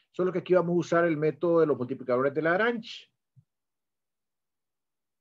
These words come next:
¿Verdad? Que es un poco diferente. Eh, ustedes se han de recordar este método que sirve para optimizar funciones.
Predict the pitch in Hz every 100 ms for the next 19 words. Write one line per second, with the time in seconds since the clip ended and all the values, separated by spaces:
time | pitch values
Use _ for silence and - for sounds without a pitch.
0 | _ _ 110 135 - 143 131 147 151 151
1 | 143 156 185 - 143 - _ _ _ _
2 | _ _ _ _ _ _ _ - 156 156
3 | 151 156 - 151 165 165 156 160 151 156
4 | 139 147 135 120 110 113 131 _ _ _
5 | _ _ _ _ _ _ - 127 147 156
6 | 151 139 127 143 139 - 160 147 147 170
7 | _ _ _ _ _ _ _ _ _ _
8 | _ _ _ _ _ - 175 160 233 254
9 | 143 123 - -